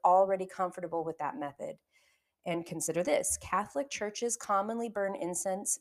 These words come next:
before services begin as a method of purification and sanctification, and also to symbolize carrying prayers to heaven.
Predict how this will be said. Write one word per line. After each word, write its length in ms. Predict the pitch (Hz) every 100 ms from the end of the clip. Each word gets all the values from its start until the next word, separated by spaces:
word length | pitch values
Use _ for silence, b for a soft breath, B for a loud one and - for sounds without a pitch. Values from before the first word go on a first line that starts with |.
| 170
before 380 | 185 175 180 175
services 560 | 175 170 165 165 170 -
begin 420 | 170 170 165 180 -
as 140 | 160
a 60 | 156
method 380 | 156 156 165
of 140 | 156 -
purification 760 | - 156 151 147 170 160 165 -
and 140 | 156
sanctification, 840 | - 151 151 - - 160 156 147 147
and 120 | 151 -
also 520 | 185 196 - 170 165
to 120 | 165 -
symbolize 560 | 185 170 160 151 151
carrying 640 | - 165 160 165 156 151 - -
prayers 400 | - 160 151 -
to 80 |
heaven. 420 | 147 156 143 135